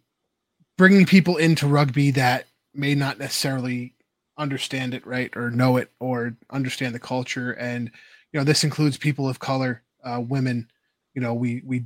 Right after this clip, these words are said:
we are an inclusive sport. So can you, can you talk more of Young Glory's makeup and, and how they, they bring minorities into the program? You know, part of, uh, how, how do you guys get it done? 'Cause I think you were, you were telling us you have a forty percent,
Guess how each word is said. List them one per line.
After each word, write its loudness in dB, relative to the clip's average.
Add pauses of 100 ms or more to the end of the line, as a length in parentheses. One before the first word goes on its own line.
we 0
are 6
an 4
inclusive -2
sport. -6
So -6
can -2
you, -4
can -2
you 2
talk 0
more 2
of -2
Young 0
Glory's 2 (340)
makeup 4
and, -4
and -8
how -2
they, -6
they -10 (340)
bring 2
minorities -2 (180)
into 2
the 0
program? 0 (500)
You -6
know, -6
part 2
of, -4
uh, -4 (120)
how, 2
how 4
do 6
you 4
guys 2
get 4
it -4
done? 0
'Cause -8
I -4
think -2
you -2
were, -2
you -2
were -4
telling -4
us -8
you -4
have -8
a -20
forty -2
percent, -6